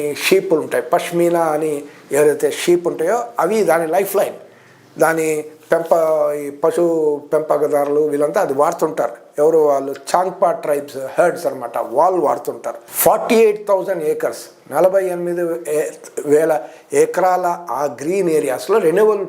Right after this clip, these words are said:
పార్క్ పెడుతున్నారు. అంటే తద్వారా ఆ గ్రీన్ అనేది ప్రజలకు లేకుండా పోతుంది. మీరు కార్పొరేట్లు వస్తారు, గ్రీన్ అనే పేరు మీద మా గ్రీన్ని, లదాఖ్ గ్రీన్ని మీరు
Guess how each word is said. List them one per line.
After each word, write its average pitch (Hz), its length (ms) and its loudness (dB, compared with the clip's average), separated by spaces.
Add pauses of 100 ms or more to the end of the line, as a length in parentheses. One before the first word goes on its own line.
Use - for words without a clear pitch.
పార్క్ 180 280 -2
పెడుతున్నారు. 151 340 -6 (420)
అంటే 127 140 2
తద్వారా 156 680 0
ఆ 156 100 -6 (180)
గ్రీన్ 196 220 -2
అనేది 185 220 -2
ప్రజలకు 190 500 0
లేకుండా 156 380 0
పోతుంది. 139 640 -4 (280)
మీరు 156 200 2
కార్పొరేట్లు 185 640 0
వస్తారు, 147 300 -2
గ్రీన్ 175 380 0
అనే 185 160 0
పేరు 160 320 0
మీద 156 180 -2
మా 147 540 -2
గ్రీన్ని, 185 400 -2
లదాఖ్ 180 480 0
గ్రీన్ని 165 220 -6
మీరు 226 340 -2